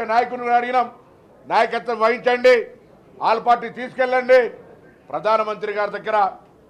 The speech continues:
లేదా మీకు సంబంధించి ఎవరినైనా కలవడానికి మేము సిద్ధంగా ఉన్నాం. గతంలో మీరు ఈ రాష్ట్ర ప్రభుత్వం ఉన్నటువంటి పది సంవత్సరాలుగా వాళ్ళు సహకరించలేదు, వాళ్ళు కేంద్రము నిధులు అడగలే, సరి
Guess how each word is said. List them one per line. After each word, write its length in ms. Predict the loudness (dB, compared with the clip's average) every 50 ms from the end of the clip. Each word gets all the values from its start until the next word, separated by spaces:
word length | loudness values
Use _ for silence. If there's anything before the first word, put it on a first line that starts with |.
| -20 -16 -10 -8
లేదా 260 | -6 -2 0 0 0 0 0 -2
మీకు 180 | -6 -8 -8 -8 -8
సంబంధించి 560 | -6 -6 -6 -6 -8 -8 -8 -8 -4 -2 -2 -2 -2 -6 -12 -20 -20 -20 -20 -20 -20 -20 _ _ -14 -10
ఎవరినైనా 520 | -4 -2 -2 -2 -2 -4 -4 -4 -4 -4 -6 -6 -6
కలవడానికి 420 | -4 -4 -2 0 0 -2 -2 -6 -12
మేము 120 | -14 -14 -16
సిద్ధంగా 280 | -14 -8 -4 -2 -2 -2
ఉన్నాం. 200 | -2 -4 -6 -6 -6 -10 -20 -20 _ -20 _ _ _ _ _ _ _ _ -8 -8
గతంలో 400 | -6 -4 -4 -4 -2 -2 -6 -4 -4 -4
మీరు 180 | -2 -2 -2 -2 -4 -10 -14 -20 _ _ _ _ _ _ -6 -4
ఈ 20 | -2 0 2
రాష్ట్ర 260 | 2 0 0 -2 -4 -4
ప్రభుత్వం 340 | -4 -4 -4 -4 -4 -4 -4 -4
ఉన్నటువంటి 360 | -6 -6 -4 -4 -4 -4 -4 -2 -2
పది 100 | -4 -2 -4
సంవత్సరాలుగా 540 | -6 -6 -4 -2 0 0 0 2 2 2 2 2 0 -4 -14 -20 _ _ _ _ _ -6
వాళ్ళు 180 | -6 -6 -6 -6 -6 -6
సహకరించలేదు, 760 | -4 -4 -4 -4 -6 -8 -8 -6 -6 -6 -4 -4 -2 -2 -2 -4 -4 -8 -16 -20 _ _ _ -6 -6
వాళ్ళు 180 | -6 -6 -6 -8 -8 -8
కేంద్రము 420 | -8 -6 -4 -6 -6 -6 -8 -10 -14 -16 -20 -20 -16
నిధులు 240 | -10 -6 -4 -2 -2 -2
అడగలే, 300 | -2 -2 -2 -2 -2 -4 -4 -8 -12 -20 -20 _ _ _ _ -8
సరి 180 | -6 -4 -2